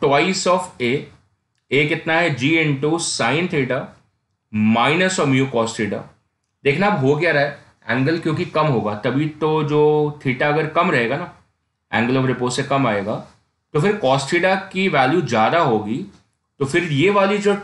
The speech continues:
टर्म है ना, ये वाली जो टर्म है, ये sin theta से ज़्यादा आएगी, और इस वजह से एडी अपने आप नेगेटिव हो जाएगा, अपने आप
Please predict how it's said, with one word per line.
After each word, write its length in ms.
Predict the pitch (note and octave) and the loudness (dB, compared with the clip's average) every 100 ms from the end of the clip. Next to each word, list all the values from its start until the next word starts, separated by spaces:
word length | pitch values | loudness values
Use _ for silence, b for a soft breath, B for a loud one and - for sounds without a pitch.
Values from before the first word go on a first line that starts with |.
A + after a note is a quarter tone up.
| - | 0
टर्म 260 | F3 F#3 | 2 2
है 100 | C3 | 0
ना, 80 | D3+ | -2
ये 160 | D3 C3+ | 0 0
वाली 220 | C#3 C#3+ | 0 0
जो 100 | C#3+ C#3 | -2 -2
टर्म 260 | A#2+ A#2+ G#2+ | -2 -2 -6
है, 120 | - - _ _ _ _ _ C#3+ | -10 -16 _ _ _ _ _ -6
ये 80 | D#3 | -2
sin 360 | - C3 F#3+ | 0 0 0
theta 220 | F#3+ E3+ | 0 -2
से 120 | F#3 F3+ | -2 -2
ज़्यादा 340 | A#2 G2 G#2 | -2 -2 -2
आएगी, 320 | F2+ E2 D#2+ _ _ _ _ _ _ _ _ _ _ _ - | -4 -10 -20 _ _ _ _ _ _ _ _ _ _ _ -2
और 100 | B2 | -2
इस 140 | A2+ | 0
वजह 200 | A#2+ F#3 | 0 0
से 140 | G3 C3+ | 0 0
एडी 240 | B2+ C#3 | 0 0
अपने 240 | C#3+ C3 D3+ | 0 0 -2
आप 140 | C#3+ | -2
नेगेटिव 300 | A2 G2+ F#2+ | -2 -4 -6
हो 120 | - | -8
जाएगा, 560 | - _ _ _ _ C#3 | -16 _ _ _ _ -2
अपने 200 | C3+ A2+ | 0 -2
आप 240 | G2 - | -4 -12